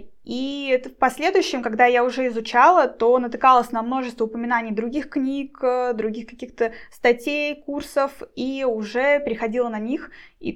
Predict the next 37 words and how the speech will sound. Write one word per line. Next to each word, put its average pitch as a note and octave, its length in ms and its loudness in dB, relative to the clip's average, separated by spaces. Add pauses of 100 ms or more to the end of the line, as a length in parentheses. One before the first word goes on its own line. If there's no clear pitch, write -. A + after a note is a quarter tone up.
(160)
посто-, - 380 2
постепенно, C4+ 500 0
постепенно B3+ 520 -2
расширялся, G#3+ 600 0
то G3 80 -4
есть F#3+ 220 -4
материал, G#3+ 440 4
по - 80 -6
которому G#3+ 340 -4
я G#3+ 120 -4
занималась. G#3+ 640 -4 (320)
Но C#4 260 6
у C4+ 80 4
меня B3+ 320 2
изначально D4 380 0
в - 20 -6
голове A#3 240 2
была B3+ 160 6
полная A3+ 400 6
каша, A#3 400 4
мне G#3 160 -4
казалось, A3+ 360 2
что A#3 120 -2
везде A3+ 340 0
все A#3 320 0
по-разному G#3+ 600 2
всё G#3 260 -6
говорят, F#3+ 540 2 (240)
особенно A3+ 400 2
что A3+ 160 -6
касательно A3+ 340 0
классификации. A3 880 0 (260)
Я, G#3 520 6
мне A3+ 160 -2
казалось, A#3+ 240 2
это A3+ 100 2
невозможно A#3+ 720 2